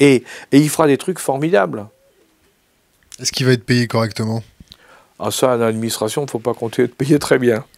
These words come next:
Speaker 2: Combien ça touche un, un juillet en fin de carrière, euh, à la D G S E et, et
Speaker 1: Je peux pas
Speaker 2: maintenant ?
Speaker 1: vous dire, mais ça touchait pas grand-chose, hein. Ce que
Speaker 2: Combien ?
Speaker 1: je peux vous dire, ça c'est vraiment, que j'étais, avant d'être à la D G S E, j'étais patron, j'étais président de Mark and Spencer France,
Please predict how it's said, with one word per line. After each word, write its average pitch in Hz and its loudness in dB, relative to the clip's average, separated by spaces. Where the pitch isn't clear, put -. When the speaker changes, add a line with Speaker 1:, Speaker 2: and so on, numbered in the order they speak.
Speaker 2:
Combien 165 -2
ça 127 0
touche - -4
un, 104 -4
un 110 -4
juillet 117 -4
en 120 -4
fin 101 -10
de 107 -8
carrière, 113 -4
euh, 95 -8
à 107 -12
la 104 -8
D 110 -6
G 104 -6
S - -4
E 123 -4
et, 107 -10
et 110 -8
Speaker 1:
Je 107 -8
peux 117 2
pas 135 4
Speaker 2:
maintenant ? 131 8
Speaker 1:
vous 131 2
dire, 190 4
mais 143 0
ça 123 2
touchait 120 -2
pas 156 2
grand-chose, 135 0
hein. 135 -8
Ce - -20
que - -18
Speaker 2:
Combien ? 175 4
Speaker 1:
je 123 -4
peux 202 6
vous 175 6
dire, 131 4
ça 156 2
c'est 151 -2
vraiment, 113 0
que 135 6
j'étais, 160 0
avant 175 2
d'être 151 4
à 123 6
la 120 4
D 110 -2
G 113 -2
S 110 -2
E, 170 4
j'étais 135 4
patron, 123 -2
j'étais 113 -4
président 127 -4
de 123 -6
Mark 135 -4
and 127 -2
Spencer 107 -4
France, - -6